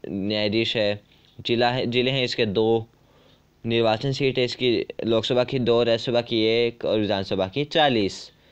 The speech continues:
राज्य, राजकीय चिन्ह है इसके, राजकीय पशु जो है इसका गौर, राजकीय पक्षी है बुलबुल,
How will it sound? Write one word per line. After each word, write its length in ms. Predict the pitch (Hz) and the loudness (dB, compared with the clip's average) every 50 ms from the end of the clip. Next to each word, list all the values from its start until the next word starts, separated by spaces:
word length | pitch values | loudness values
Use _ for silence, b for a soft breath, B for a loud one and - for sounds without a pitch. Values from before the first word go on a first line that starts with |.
| b b b b b b _ - | b b b b b b _ -6
राज्य, 880 | 104 107 104 101 101 104 117 123 113 - 139 139 135 131 - 76 - - _ _ - | -4 -2 0 2 2 2 0 0 0 0 2 2 2 2 2 0 -4 -6 _ _ -2
राजकीय 400 | 104 113 110 110 - - 143 135 | 0 0 0 0 0 0 -2 0
चिन्ह 260 | 135 143 135 131 135 | 0 0 0 0 0
है 80 | 135 123 | 0 -2
इसके, 320 | 117 - - 127 123 120 | -2 -2 -2 0 2 2
राजकीय 320 | 107 101 113 - - 127 - | 2 2 0 -2 -4 -6 -4
पशु 260 | 110 110 110 - 131 | -2 -2 0 0 -2
जो 160 | 131 120 131 127 | 0 0 0 0
है 140 | 123 117 | 2 0
इसका 220 | 113 113 - 127 117 | 0 0 0 0 0
गौर, 440 | 107 92 107 107 113 120 123 117 - B B B B B | 2 2 2 4 4 4 2 0 -4 B B B B B
राजकीय 260 | - 104 - - 127 | -6 -6 -4 -4 -4
पक्षी 340 | - - 117 113 - - 131 | -2 -2 -2 -2 -2 0 2
है 100 | 127 117 | 2 2
बुलबुल, 560 | 107 95 104 110 110 110 117 120 123 120 117 | 2 2 2 2 2 2 2 2 2 2 0